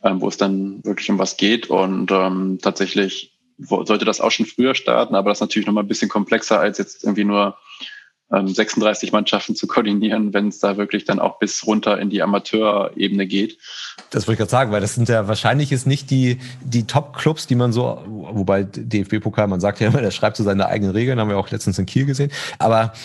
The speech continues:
Speaker 2: das sind ja wahrscheinlich jetzt nicht die Top-Clubs, die da oben dann mitspielen, sondern ich könnte mir vorstellen, dass da auch teilweise die Karten neu gemischt werden, ne? Und die Amateurclubs dann auch ganz gut mit dabei sind.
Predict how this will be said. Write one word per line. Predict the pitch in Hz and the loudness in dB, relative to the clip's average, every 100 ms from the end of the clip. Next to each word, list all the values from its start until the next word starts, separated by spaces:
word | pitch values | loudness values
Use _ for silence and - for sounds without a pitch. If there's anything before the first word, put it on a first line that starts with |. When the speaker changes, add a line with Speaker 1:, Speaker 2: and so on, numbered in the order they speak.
| - - - | -14 -10 -2
Speaker 2:
das | 120 110 | -2 2
sind | 135 | 2
ja | 117 | 2
wahrscheinlich | 113 123 139 | 2 2 2
jetzt | 135 | 2
nicht | 147 147 | 0 2
die | 139 | 2
Top-Clubs, | 151 - 98 - | 0 0 -4 -2
die | 95 | 0
da | 87 | 0
oben | 90 82 87 | 0 0 2
dann | 87 85 87 | 2 0 0
mitspielen, | 98 92 - 127 123 | -2 -4 0 0 2
sondern | 117 | 0
ich | 107 | 0
könnte | 120 117 | 0 2
mir | 107 | 0
vorstellen, | - 113 - 139 | 2 0 2 0
dass | 127 127 | 0 0
da | 127 | 0
auch | 123 - | -2 -6
teilweise | - 131 131 123 | -2 0 2 0
die | 123 | -2
Karten | - 127 127 | 0 2 2
neu | 123 | 2
gemischt | 123 139 139 | 2 2 0
werden, | 156 - 117 | -4 -2 0
ne? | |
Und | 143 104 | 0 0
die | |
Amateurclubs | 104 98 - 110 - - | 0 -2 0 -2 -2 -6
dann | - 90 | -2 -2
auch | - - | -2 -4
ganz | 98 - | -4 -2
gut | 95 | -4
mit | 87 | -2
dabei | 85 80 80 | 0 0 -2
sind. | 80 87 | -4 -8